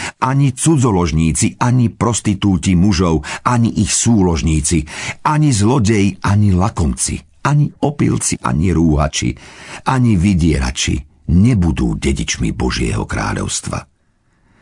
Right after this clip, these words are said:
A takýmito ste niektorí boli. No boli ste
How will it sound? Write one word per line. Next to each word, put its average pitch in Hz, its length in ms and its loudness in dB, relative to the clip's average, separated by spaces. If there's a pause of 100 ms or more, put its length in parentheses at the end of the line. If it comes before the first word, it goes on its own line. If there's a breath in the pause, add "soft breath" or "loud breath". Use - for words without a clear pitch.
(880 loud breath)
A - 120 -2
takýmito 120 640 2
ste - 560 -2
niektorí 82 640 2
boli. 50 480 -2 (1040)
No 78 160 2
boli 85 240 2
ste - 320 -4